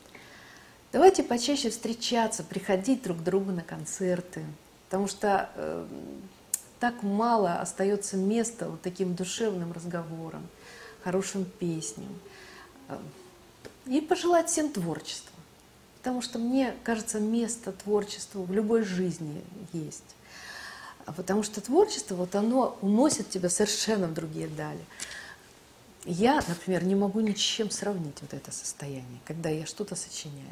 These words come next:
придумываю. Причем не только песню, например, шляпку, например, какой-то костюм.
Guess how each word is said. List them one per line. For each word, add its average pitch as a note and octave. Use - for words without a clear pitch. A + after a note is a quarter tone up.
придумываю. D#3+
Причем E4
не E4+
только G4
песню, F3+
например, D4
шляпку, F3+
например, G3
какой-то C4
костюм. -